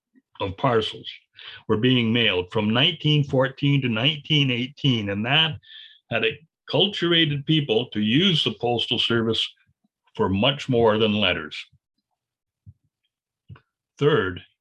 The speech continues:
businesses increased the volume of mail being delivered. Purchasing by post became popular as people in remote and rural regions, including many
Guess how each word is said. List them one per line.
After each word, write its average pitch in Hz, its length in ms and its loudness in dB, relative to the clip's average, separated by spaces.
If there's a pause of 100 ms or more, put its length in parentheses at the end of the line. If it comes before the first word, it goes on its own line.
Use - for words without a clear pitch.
(420)
businesses 214 720 2
increased 110 500 0
the 104 80 -4
volume 104 540 2
of 92 100 -4
mail 98 360 0
being 101 360 -2
delivered. 92 440 -4 (1400)
Purchasing 139 540 2
by 101 160 2
post 139 560 0
became 110 400 -2
popular 123 640 0 (280)
as 107 240 0
people 135 440 2 (280)
in 117 160 2
remote 117 600 4
and 98 260 -2
rural 123 380 2
regions, 131 600 -2 (500)
including 113 520 2
many 107 240 2